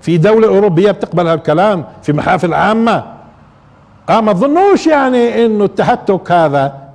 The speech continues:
جديد، جديد، لا،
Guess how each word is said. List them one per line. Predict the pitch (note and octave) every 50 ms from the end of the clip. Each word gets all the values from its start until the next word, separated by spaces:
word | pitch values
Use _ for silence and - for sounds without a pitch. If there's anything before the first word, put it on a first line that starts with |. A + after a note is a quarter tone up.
| - -
جديد، | D3 C3+ A#2+ A#2+ D3+ A3 A#3+ A#3+ F#3+ C3+ G#2+ - - - - - - - - - - - _ _ _ - - - - - _ - - -
جديد، | B2 A#2+ A#2 A#2+ D#3 F3+ G3 G3 E3+ B2 G2 - - - - - - - - _ _ _ _ _ _ _ - -
لا، | C#3 F3+ A3+ B3+ A#3 - - G3 F#3